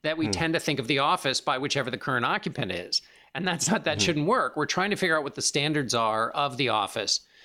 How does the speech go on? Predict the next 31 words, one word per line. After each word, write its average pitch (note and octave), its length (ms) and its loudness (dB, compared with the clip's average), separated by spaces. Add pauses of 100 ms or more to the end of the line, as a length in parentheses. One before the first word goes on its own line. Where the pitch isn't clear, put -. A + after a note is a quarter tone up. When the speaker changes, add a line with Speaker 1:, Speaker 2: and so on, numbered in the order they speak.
(520)
Speaker 1:
And F3+ 240 -2
so G3+ 200 2
Donald B3+ 260 0
Trump, C4+ 220 0
in G3+ 60 0
a F#3+ 40 0
lot F#3+ 160 2
of F#3+ 80 4
way, F3 400 2 (100)
in E3+ 120 -2
a E3 100 2
lot F3+ 160 4
of F#3 60 4
ways, E3 200 4 (200)
illuminates E3+ 680 2
some D3+ 240 2
central E3+ 400 2
things D#3+ 320 2
about C#3+ 200 0
the C3 60 -8
presidency, D3 600 -2
that B2+ 100 0
a C3+ 60 2
lot D#3+ 260 2
of F3 80 -2
it F3+ 140 2
is C#3+ 100 2
passed C3+ 380 -2
on D3 200 2
by B2+ 140 2
custom, - 540 -2